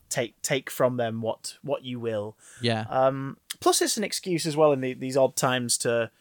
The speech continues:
Speaker 1: to, like, catch up with friends or people I've not had a chance to talk to for forever and be
Speaker 2: Yeah.
Speaker 1: like, "Hey, let's, let's, let's shoot the shizzle about the stuff we used to do, and while we're at it, let's, let's teach somebody a thing or two."
Speaker 2: Yeah, and it's surely just interesting to hear these,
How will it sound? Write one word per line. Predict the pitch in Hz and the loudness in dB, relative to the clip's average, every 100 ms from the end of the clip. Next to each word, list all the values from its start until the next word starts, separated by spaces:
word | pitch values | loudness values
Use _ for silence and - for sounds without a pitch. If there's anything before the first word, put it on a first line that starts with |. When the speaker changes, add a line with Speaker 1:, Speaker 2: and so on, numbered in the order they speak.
| _ _ _ _ - | _ _ _ _ -6
Speaker 1:
to, | 139 | 0
like, | 120 | 0
catch | - 143 - | 0 -4 -2
up | 139 | -4
with | 113 | -2
friends | - 131 123 120 | 0 0 0 -2
or | 110 | -2
people | 131 113 | -2 -4
I've | 113 | -2
not | 101 | -2
had | 110 | -2
a | |
chance | - 117 - | -2 -4 -6
to | |
talk | - 120 113 | -4 -4 -2
to | - 113 | -4 -6
for | - | -6
forever | - 107 107 | -6 -2 2
and | 110 135 | 2 2
be | |
Speaker 2:
Yeah. | 104 | 2
Speaker 1:
like, | 117 131 | 0 2
"Hey, | 220 202 131 | 6 6 6
let's, | 156 202 - - - - | 4 2 0 -8 -14 -8
let's, | - - - | -4 -2 0
let's | 208 - | 0 0
shoot | - - 220 180 | -2 0 0 -2
the | 175 | 0
shizzle | 185 165 156 | 2 4 6
about | 143 143 139 | 6 6 4
the | 147 | 2
stuff | 160 135 | 0 0
we | 135 | -2
used | 127 - | -4 -6
to | |
do, | 123 117 113 - | -2 -2 -2 -2
and | 147 | 4
while | 202 156 | 4 6
we're | 120 | 2
at | 110 | 2
it, | 110 | -2
let's, | - - - _ _ | -4 -8 -12 _ _
let's | 107 - | -6 -6
teach | - 156 117 | -4 -4 -4
somebody | - 101 95 | -6 -6 -8
a | 101 | -8
thing | 107 101 | -12 -12
or | 113 | -12
two." | - - - _ _ _ _ _ - | -14 -16 -18 _ _ _ _ _ -8
Speaker 2:
Yeah, | 160 139 | -4 -2
and | 127 | 2
it's | 185 | 2
surely | - 240 123 | 6 6 6
just | 110 - | 0 -2
interesting | 123 131 123 - 98 | -2 0 0 0 -6
to | 92 104 | -6 -4
hear | 113 107 | 0 2
these, | 104 107 104 98 - - | 2 -2 -2 -4 -6 -10